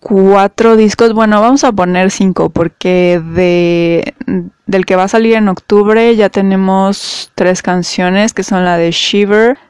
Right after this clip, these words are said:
la de Bad Habits y Visiting Hours. O sea, ya, ya tenemos tres adelantos, entonces quizá podamos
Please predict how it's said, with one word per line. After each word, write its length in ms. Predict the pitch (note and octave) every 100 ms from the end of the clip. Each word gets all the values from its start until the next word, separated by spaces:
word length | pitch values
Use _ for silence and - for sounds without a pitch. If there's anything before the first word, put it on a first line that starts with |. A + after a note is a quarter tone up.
| -
la 340 | F#3 G3 G3
de 500 | G3+ G#3+ A3 A3 G#3+ -
Bad 180 | F#3 F#3 -
Habits 600 | F#3+ G#3+ B3+ C#4 - - _
y 840 | A3+ A3+ A3+ A3 A3 A3 A3 A3+ A3 - _
Visiting 520 | G#3 G#3+ G#3 - F#3+
Hours. 520 | F3 E3 E3 D3 - -
O 60 | F3
sea, 180 | F3+ F3+
ya, 100 | F#3
ya 180 | F3+ G#3
tenemos 640 | G#3+ G#3 G3+ G3 F#3+ - _ _ _
tres 280 | F#3 F#3 G3+
adelantos, 480 | G3+ F#3 F3 F3 F#3
entonces 280 | F#3 G3+
quizá 380 | - G3 - G3
podamos 560 | F#3+ F#3 F3+ F3+ F#3